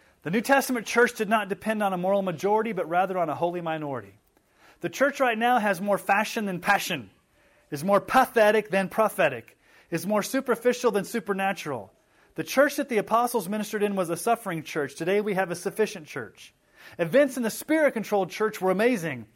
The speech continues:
In this day, the church is often just amusing. The New Ch-, Testament church was identified with persecutions, prisons, and poverty.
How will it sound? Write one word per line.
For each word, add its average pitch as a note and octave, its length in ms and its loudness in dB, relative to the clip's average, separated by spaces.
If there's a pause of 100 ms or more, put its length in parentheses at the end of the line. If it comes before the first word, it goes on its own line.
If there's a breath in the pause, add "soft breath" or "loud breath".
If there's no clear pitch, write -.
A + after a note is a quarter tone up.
(300 soft breath)
In D3+ 80 -2
this A#3 180 2
day, F3 180 2
the E3+ 100 0
church G#3 300 -2
is D#3+ 100 -4
often F3 260 2
just E3+ 220 -6
amusing. D#3+ 420 -6 (580 loud breath)
The F3+ 100 -2
New C4 100 2
Ch-, C4+ 380 -2
Testament A#3 400 0
church A#3+ 260 -2
was G3+ 140 -4
identified G#3+ 480 2
with E3 140 -6
persecutions, A#3+ 680 -6
prisons, G#3+ 400 -2
and F3 120 -12
poverty. D#3+ 500 -4